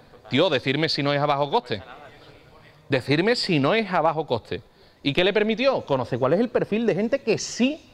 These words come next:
compraba zapatos por internet. Entonces, cuando montó la tienda online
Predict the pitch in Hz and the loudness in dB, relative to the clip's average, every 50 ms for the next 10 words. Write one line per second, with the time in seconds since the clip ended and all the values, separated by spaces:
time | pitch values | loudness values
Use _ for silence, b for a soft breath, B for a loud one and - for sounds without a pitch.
0 | - - 147 131 117 - 156 214 254 294 - - - 180 143 151 143 - 139 - | -6 -4 -2 -2 0 2 2 2 2 0 -4 -4 -4 0 0 0 0 0 -2 -2
1 | 139 135 120 120 107 101 - B B B B B - 127 143 202 233 214 190 165 | -4 -2 -2 -2 -4 -4 -6 B B B B B -2 0 0 2 2 2 2 0
2 | 147 135 135 131 127 123 214 226 247 196 139 - 156 170 226 262 262 277 277 277 | 2 2 0 0 0 2 2 2 4 4 2 2 2 0 0 2 2 0 0 0
3 | 294 311 311 320 | 0 -2 -2 -4